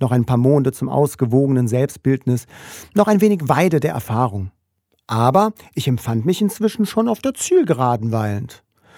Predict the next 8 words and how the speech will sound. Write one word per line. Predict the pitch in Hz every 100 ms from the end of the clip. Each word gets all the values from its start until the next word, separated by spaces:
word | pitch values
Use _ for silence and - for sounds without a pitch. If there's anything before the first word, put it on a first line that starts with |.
| -
War | 160
mir | 170 165
meiner | 143 123
Schwächen | - 113 147 - 185
und | 139 113
Baustellen | 110 143 - 151 151 156
zumindest | 175 165 196 185
bewusst | 247 262 269 -